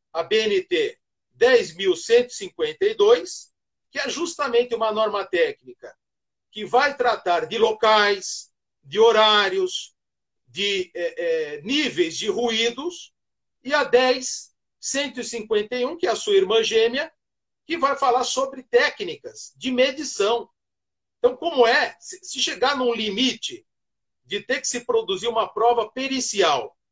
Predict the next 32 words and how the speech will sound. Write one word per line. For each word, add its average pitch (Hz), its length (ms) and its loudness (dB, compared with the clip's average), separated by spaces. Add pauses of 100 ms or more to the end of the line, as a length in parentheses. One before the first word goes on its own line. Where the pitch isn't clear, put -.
(320)
num 262 200 -6
processo, - 720 0 (400)
se 226 300 -4
há 311 140 4
ou 262 200 6
não 202 360 0 (360)
o 233 140 -2
excesso, - 720 0 (300)
se - 240 -4
há 269 100 0
ou 254 120 2
não 254 180 0
o 247 80 0
uso 254 220 -2
anormal, 226 600 2 (360)
vai 415 240 0
se 370 160 0
fazer 277 260 -2
uma 339 180 -4
perícia 339 760 0 (600)
e 311 100 -8
vai 254 260 0
se 302 360 -8 (280)
aplicar 247 580 0
essas 262 340 -4
duas 233 280 0
normas 247 400 -2
técnicas. 220 840 0 (340)
E 262 80 -8
o 269 60 -6
mais 285 260 0
curioso 190 760 2